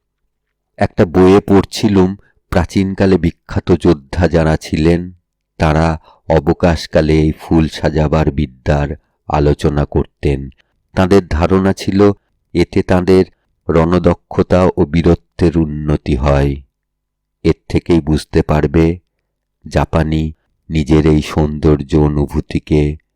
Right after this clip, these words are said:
শৌখিন জিনিস বলে মনে করে না। ওরা জানে গভীরভাবে এতে মানুষের শক্তি বৃদ্ধি হয়। এই শক্তি বৃদ্ধির মূল কারণটা হচ্ছে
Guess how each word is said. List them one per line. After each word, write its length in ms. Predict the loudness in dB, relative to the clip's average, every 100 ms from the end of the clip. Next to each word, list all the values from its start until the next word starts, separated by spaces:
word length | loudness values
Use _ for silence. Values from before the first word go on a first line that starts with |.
| _ _ _
শৌখিন 760 | -16 -2 2 2 0 -4 -2 -2
জিনিস 460 | -4 -2 -2 -2 -2
বলে 240 | 0 0
মনে 320 | 0 0 -2 -2
করে 300 | -2 -2 -2
না। 320 | -2 -4 -8 _ _ _ _
ওরা 220 | 2 2
জানে 340 | 2 2 0 2
গভীরভাবে 840 | 0 0 0 0 0 -2 0 0
এতে 180 | 2 -2
মানুষের 500 | -2 -2 -2 -2 -2
শক্তি 560 | -2 -4 -4 -4 _ -4
বৃদ্ধি 580 | -2 -4 -4 _ -4 -4
হয়। 480 | -2 -2 -2 -4 -10 _ _ _ _ _ _ _ _ 0
এই 220 | 0 0
শক্তি 520 | 0 -2 -2 _ -4
বৃদ্ধির 640 | -2 -6 -6 -6 -2 -2
মূল 300 | 0 2 2
কারণটা 640 | 0 -2 0 -2 -2 -2 -2
হচ্ছে 640 | -4 -8 -14 -2 -2